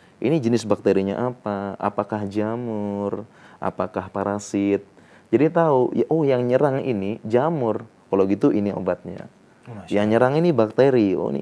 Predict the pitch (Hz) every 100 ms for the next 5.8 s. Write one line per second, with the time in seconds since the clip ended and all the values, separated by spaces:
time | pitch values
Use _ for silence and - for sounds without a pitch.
0 | 110 117 107 101 101 104 90 87 82 -
1 | 90 - - _ _ - - 131 139 139
2 | 139 123 - 180 - - 135 127 120 123
3 | 151 156 - - - 123 110 127 127 120
4 | 135 131 123 131 147 147 123 110 123 117
5 | 90 - 135 208 214 156 110